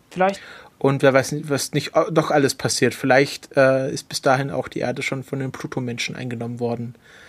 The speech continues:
Speaker 2: weil wir ihren Luftraum,
Speaker 1: I-
Speaker 2: äh, unerlaubt betreten haben.
Speaker 1: Ich tippe ja immer noch auf die Aliens von Ceres.
Speaker 2: <laughs> Oder vielleicht, äh, ja, vielleicht, äh, melden sich die Vulkanier.
Speaker 1: Wer weiß.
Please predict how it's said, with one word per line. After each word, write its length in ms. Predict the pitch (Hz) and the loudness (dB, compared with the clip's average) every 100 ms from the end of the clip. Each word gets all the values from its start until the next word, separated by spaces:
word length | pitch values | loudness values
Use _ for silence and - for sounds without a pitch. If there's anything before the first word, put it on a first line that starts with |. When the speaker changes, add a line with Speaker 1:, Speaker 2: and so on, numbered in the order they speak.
| - - _ | -20 -20 _
Speaker 2:
weil 180 | 127 127 | 0 2
wir 80 | 131 | 4
ihren 180 | 131 131 | 2 2
Luftraum, 560 | 147 - - 123 120 113 | 2 2 4 4 4 -6
Speaker 1:
I- 380 | 110 226 220 180 | -12 -12 -14 0
Speaker 2:
äh, 220 | 131 123 131 - - - | 2 2 0 -10 -20 -2
unerlaubt 380 | 147 127 123 - | 2 4 4 2
betreten 420 | 123 - 131 123 | -2 0 0 0
haben. 80 | 120 | 0
Speaker 1:
Ich 160 | 117 | 0
tippe 260 | 117 240 226 | 2 4 6
ja 180 | 214 190 | 6 4
immer 200 | 190 180 | 2 2
noch 160 | 175 | 2
auf 120 | 180 175 | 0 -2
die 140 | 190 | -2
Aliens 320 | 160 160 151 | 0 0 -2
von 140 | - 147 | -8 -8
Ceres. 440 | 151 139 143 - _ _ _ _ _ _ _ _ _ _ _ _ _ _ _ _ - | -8 -8 -10 -16 _ _ _ _ _ _ _ _ _ _ _ _ _ _ _ _ -8
Speaker 2:
<laughs> 80 | - - - - - _ _ - - - - - - - | -8 -10 -18 -20 -20 _ _ -20 -20 -16 -14 -14 -8 2
Oder 160 | 143 | 2
vielleicht, 420 | 143 139 143 - - | 4 4 2 -2 -8
äh, 80 | - 131 123 120 135 - | 0 2 2 -2 -8 -10
ja, 180 | 123 - _ | -10 -10 _
vielleicht, 320 | - 123 123 - | -2 -2 -2 -6
äh, 240 | 131 127 156 185 | -6 -6 -10 -14
melden 420 | 147 139 143 143 | -12 0 4 4
sich 160 | 139 147 | 2 -2
die 100 | 139 | 2
Vulkanier. 640 | 156 - 165 139 120 113 _ _ | 4 4 2 2 0 -2 _ _
Speaker 1:
Wer 180 | 190 180 | 4 4
weiß. 300 | 160 - | 4 -2